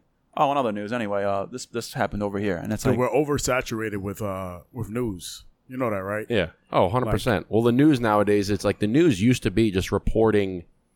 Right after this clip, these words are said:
Speaker 3: the news, and now it's, you know, everybody's got an agenda that they have to push whatever their, you know, like, their agenda is. They gotta push it down your fucking throats, and it's, there's so many different outlets nowadays that are just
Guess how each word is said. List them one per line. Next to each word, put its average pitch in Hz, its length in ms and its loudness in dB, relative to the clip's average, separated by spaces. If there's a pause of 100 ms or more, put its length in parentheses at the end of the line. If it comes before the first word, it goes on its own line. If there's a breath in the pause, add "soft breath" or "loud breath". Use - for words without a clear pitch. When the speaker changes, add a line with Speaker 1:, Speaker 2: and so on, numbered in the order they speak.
(500)
Speaker 3:
the 95 120 0
news, 110 260 4
and 92 120 -2
now 113 260 4
it's, - 180 -2
you 101 80 -6
know, 87 240 -8 (300)
everybody's 117 360 -2
got 107 140 0
an 98 60 -10
agenda 104 400 0
that 95 160 0
they 92 100 2
have 98 160 -2
to 90 140 0
push - 460 -2 (180)
whatever 104 400 4
their, 101 440 2 (560)
you 98 180 -2
know, 87 180 -2
like, 87 220 -2
their 87 200 -4
agenda 90 420 0
is. 104 180 4
They 95 80 0
gotta 95 160 0
push - 260 0
it - 80 -10
down 101 160 0
your 98 100 -4
fucking 92 300 -2
throats, 120 400 2 (300 loud breath)
and 107 160 0
it's, - 180 -2
there's 104 180 -2
so 135 400 4
many 117 140 2
different 98 300 0
outlets 117 420 0
nowadays 87 460 -2
that 90 120 -2
are 90 80 -2
just 87 220 -4